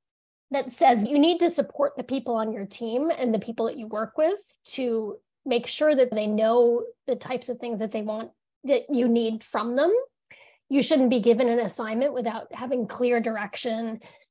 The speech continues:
You shouldn't be given an assignment without having somebody to bounce something off of, um, especially a particularly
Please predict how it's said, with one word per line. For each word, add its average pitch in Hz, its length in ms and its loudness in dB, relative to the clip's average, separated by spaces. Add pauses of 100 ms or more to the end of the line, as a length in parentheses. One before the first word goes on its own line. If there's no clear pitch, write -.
(100)
You 233 80 0
shouldn't 226 320 2
be 247 100 0
given 220 240 4
an 233 120 4
assignment 220 360 -2
without 220 360 -6
having 220 360 -8
somebody 226 300 0
to 233 80 4
bounce 226 380 -2
something 247 300 0
off 240 340 -6
of, 226 240 0
um, 220 320 -6
especially 339 480 4
a 214 60 4
particularly 220 840 0